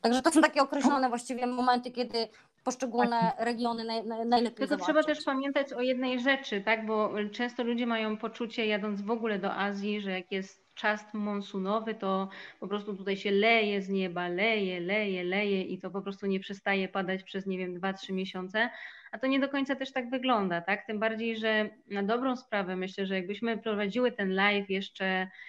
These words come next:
Speaker 2: dwa czy trzy lata temu, e, to pewnie mogłybyśmy tak bardziej ramowo się określić właśnie co do tych pór i co do tych opadów i co do tych temperatur. Natomiast klimat zmienia się nam wszędzie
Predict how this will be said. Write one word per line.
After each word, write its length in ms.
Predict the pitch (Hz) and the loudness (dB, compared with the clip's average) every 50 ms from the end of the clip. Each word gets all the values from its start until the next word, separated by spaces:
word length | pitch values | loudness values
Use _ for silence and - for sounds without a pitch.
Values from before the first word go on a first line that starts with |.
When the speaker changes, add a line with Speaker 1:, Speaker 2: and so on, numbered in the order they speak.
| - - _ | -20 -18 _
Speaker 2:
dwa 300 | 175 175 185 185 214 226 | -14 -4 2 4 4 4
czy 140 | 220 - 214 | 4 0 -6
trzy 220 | - - - 220 | -8 -6 -2 0
lata 240 | 214 202 202 202 196 | 0 0 0 -2 -4
temu, 480 | 196 - 180 175 175 175 180 196 214 214 - - - - - - _ - | -4 -2 -2 -2 0 0 0 -2 -2 -4 -10 -18 -20 -20 -20 -20 _ -2
e, 180 | 185 190 190 190 - - _ _ _ _ | 0 0 0 0 -4 -12 _ _ _ _
to 300 | - 226 226 226 - - _ | 0 0 0 0 -8 -18 _
pewnie 500 | - 226 247 277 277 294 285 285 277 277 | 2 4 4 4 6 4 2 4 4 4
mogłybyśmy 1000 | 254 233 220 214 214 226 226 226 262 247 214 233 233 - - 240 240 240 240 233 - | 4 4 4 4 2 2 2 2 0 0 2 0 -2 0 -2 0 0 0 -2 0 0
tak 260 | 202 202 190 190 170 | 0 0 0 -2 0
bardziej 640 | 170 202 208 226 226 226 214 226 233 233 226 214 | 2 4 6 6 4 2 0 0 2 2 4 4
ramowo 420 | 202 202 196 196 208 214 208 226 220 | 4 4 4 4 4 2 0 -2 -4
się 180 | - - 202 | -2 -2 -2
określić 500 | 196 196 - 214 220 214 - 240 202 196 | -2 -2 -2 -2 -4 -2 -2 -4 -4 -2
właśnie 300 | 196 196 202 196 208 202 | -2 -4 -4 -4 -6 -6
co 140 | 202 - 202 | -4 -4 -2
do 120 | 196 202 | -2 -2
tych 180 | 196 202 196 196 | -2 -4 -6 -6
pór 420 | - _ _ 233 240 240 240 233 | -8 _ _ 2 2 4 2 2
i 140 | - - 196 | 0 -2 -6
co 140 | 190 - 202 | -6 -4 -2
do 120 | 196 196 | -2 -2
tych 360 | 190 - _ 196 185 190 - - | -4 -4 _ -6 -6 -6 -8 -10
opadów 760 | 202 - _ - 220 233 233 202 214 202 196 196 196 196 | -10 -6 _ 2 2 2 2 2 2 4 4 2 2 -2
i 80 | - 190 | -8 -10
co 140 | - - 190 | -8 -6 -6
do 100 | 190 190 | -6 -4
tych 200 | - 196 196 - | -6 -8 -8 -4
temperatur. 640 | 208 196 196 196 196 196 185 170 - - - - - - - - - - _ | -4 -4 -2 -2 0 0 0 0 -2 -6 -12 -14 -14 -16 -16 -16 -18 -12 _
Natomiast 400 | - 214 247 269 294 277 285 - - _ _ _ _ _ _ _ _ _ _ | -2 0 2 2 0 0 -2 -8 -18 _ _ _ _ _ _ _ _ _ _
klimat 360 | - 233 269 285 294 277 233 | -2 2 2 4 4 2 2
zmienia 280 | 226 240 240 240 240 240 | 2 0 0 0 -2 -2
się 100 | 233 226 | -2 -4
nam 220 | 220 220 220 220 | -4 -4 -4 -6
wszędzie 640 | - - - 233 208 190 185 170 175 170 175 202 | -8 -2 0 2 2 2 2 0 0 -2 -2 -4